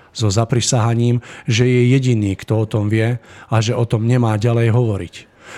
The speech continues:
Bolo by až smiešne rozvádzať to ďalej, keby,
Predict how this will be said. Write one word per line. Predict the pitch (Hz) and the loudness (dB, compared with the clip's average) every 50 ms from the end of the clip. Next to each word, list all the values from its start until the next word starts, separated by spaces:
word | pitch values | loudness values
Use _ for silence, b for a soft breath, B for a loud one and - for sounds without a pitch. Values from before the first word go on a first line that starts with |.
| B B | B B
Bolo | 131 131 135 131 | 2 4 4 4
by | 120 127 131 127 117 | 4 2 2 2 2
až | 110 - - - - | 0 0 -2 -2 0
smiešne | - 131 127 131 131 131 123 - 117 107 104 | 2 2 4 4 2 2 0 0 -2 -2 0
rozvádzať | 104 110 107 110 113 110 107 104 110 104 | 0 0 0 2 0 0 0 0 -2 -2
to | - 117 107 | -2 -2 -2
ďalej, | 104 113 117 120 113 104 110 117 113 B B B B B | 0 0 0 0 0 0 0 -2 -4 B B B B B
keby, | - 139 127 131 | -2 0 0 0